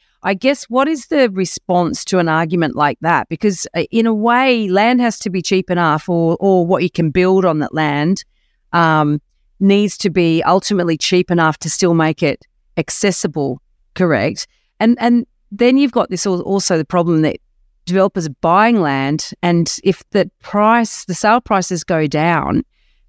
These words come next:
you know, in the face of rising building costs, like, you know, what's to say they're not gonna still land bank even if there's higher zoning? You know what I mean? It's, it's just that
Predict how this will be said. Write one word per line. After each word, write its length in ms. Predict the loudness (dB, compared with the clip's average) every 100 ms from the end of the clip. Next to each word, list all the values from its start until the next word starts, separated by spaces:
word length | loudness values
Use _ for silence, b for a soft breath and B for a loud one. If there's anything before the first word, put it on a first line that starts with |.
| _ 0
you 120 | 2
know, 100 | 2
in 160 | 0
the 60 | -2
face 380 | 0 0 0 -2
of 180 | -4 -8 _ _ _ _ -2
rising 380 | 0 2 2
building 320 | 2 4 4 0
costs, 440 | 0 0 0 0
like, 280 | 0 -2 -8 _ _ _ _ _ _ _ _ _ _
you 80 | -2
know, 180 | 0 0
what's 240 | -2 -2
to 80 | -4
say 160 | -2 -2
they're 100 | 0
not 200 | -2 -4
gonna 160 | -6 -6
still 240 | -2 0
land 260 | 2 0 2
bank 240 | 0 2
even 280 | 0 2 2
if 260 | 2 2 0
there's 200 | -2 -2
higher 320 | 0 0 0
zoning? 460 | -2 -2 -2 0 2
You 60 |
know 80 | 2
what 80 | 2
I 40 |
mean? 260 | 0 0 0
It's, 200 | 0 -2
it's 240 | -4 -4
just 320 | -2 -2 -6 _ _ _ _ -4
that 220 | -4 -4